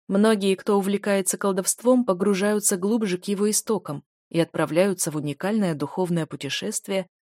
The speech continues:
открывая для себя разнообразие практик и верований. Это путешествие может направить их к различным древним традициям, таким как шаманизм, кельтская магия или древнеегипетские практики,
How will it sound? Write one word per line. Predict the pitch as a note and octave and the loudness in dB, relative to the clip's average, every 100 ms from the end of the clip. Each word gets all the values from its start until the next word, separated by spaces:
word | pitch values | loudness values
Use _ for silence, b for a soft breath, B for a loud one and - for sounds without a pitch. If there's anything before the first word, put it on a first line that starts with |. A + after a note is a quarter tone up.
| _ | _
открывая | A#3 - B3+ A#3+ C4+ C4 | -8 -2 2 6 8 8
для | A3+ A#3 | 4 0
себя | - G#3+ G#3+ | 0 0 0
разнообразие | F#3+ F#3+ F#3 F3 F3 E3 D3+ | 0 2 2 2 0 0 -2
практик | D3+ F3+ A#3 - G#3+ - | -4 -4 -4 -6 -12 -8
и | A3 | -6
верований. | G3+ G3 D#3 D3 D3 D3 - _ _ _ _ _ _ _ - | 0 0 0 -4 -6 -10 -12 _ _ _ _ _ _ _ -2
Это | A3+ A#3 | 0 0
путешествие | A3+ A#3 - F3+ - E3 D3+ | 0 -2 0 2 0 -2 0
может | E3+ F3+ F3+ | 2 0 0
направить | F3+ F3 G#3 A#3 G#3 G#3 | -2 0 0 0 0 -4
их | F#3 | -6
к | - | -2
различным | G#3+ G3+ B3 - A#3+ A3 | 0 0 -2 2 2 4
древним | G3+ A3+ A#3 | 4 4 4
традициям, | G#3+ A3+ F#3+ D#3+ - - D3 D3+ _ _ _ | 2 0 0 -2 -4 -4 -6 -10 _ _ _
таким | F#3+ F#3 C#4 | -4 0 0
как | B3 F#3 | 0 -2
шаманизм, | - A3+ G#3+ C3 C3 F3+ F#3 F3 - _ - | -2 0 0 0 -2 0 -2 -2 -8 _ -2
кельтская | A3+ B3 - - D3+ | 0 2 0 0 -4
магия | C3+ D#3 G#3 F#3+ F3 E3+ _ _ | -2 -4 -2 -2 -2 -4 _ _
или | - B3+ | 0 0
древнеегипетские | G3 G3 A#3 A3 G#3 F#3+ A#3+ G#3+ - A3 | 2 2 2 4 2 -2 -4 -4 -4 -4
практики, | A3 D#3+ C3+ - - - C#3+ | -2 -2 -2 -6 -12 -12 -12